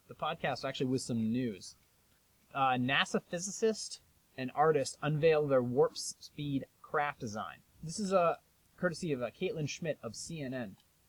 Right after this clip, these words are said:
Thanks to a nasa physicist, the notion of warp speed might just travel out of sci-fi and into the real world.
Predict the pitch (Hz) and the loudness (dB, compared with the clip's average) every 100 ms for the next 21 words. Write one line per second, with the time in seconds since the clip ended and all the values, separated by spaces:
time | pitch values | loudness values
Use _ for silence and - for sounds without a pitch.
0 | _ _ _ - - 165 - 214 165 165 | _ _ _ -10 -4 -4 -2 -4 -2 -2
1 | 160 151 - 160 151 - 120 127 127 160 | -4 -6 -4 -2 -2 -4 -4 0 2 2
2 | 190 143 123 147 - - 117 120 139 143 | 0 -2 2 2 2 -4 0 0 -2 -6
3 | - 147 123 - - 139 120 - 127 123 | -2 0 12 12 12 12 12 8 4 4
4 | 120 131 113 127 113 107 123 117 98 76 | 4 4 2 0 -4 -2 -2 -2 -4 -10